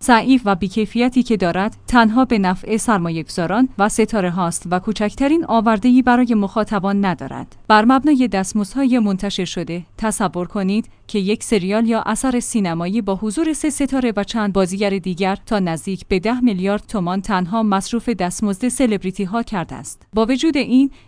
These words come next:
شاید بد نباشد همانطور که ممیزی این سریال ها تحت تنظیم نهاد مسئول است، به اقتصاد بحث برانگیز و غیر شفاف آنها نیز توجه شود و این فضا را شایعات ناسالم بودن دور کند.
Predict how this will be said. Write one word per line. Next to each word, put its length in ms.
شاید 400
بد 220
نباشد 500
همانطور 500
که 140
ممیزی 640
این 240
سریال 420
ها 200
تحت 300
تنظیم 500
نهاد 440
مسئول 400
است، 240
به 180
اقتصاد 580
بحث 280
برانگیز 560
و 80
غیر 260
شفاف 460
آنها 360
نیز 280
توجه 440
شود 400
و 40
این 280
فضا 240
را 160
شایعات 520
ناسالم 540
بودن 300
دور 220
کند. 300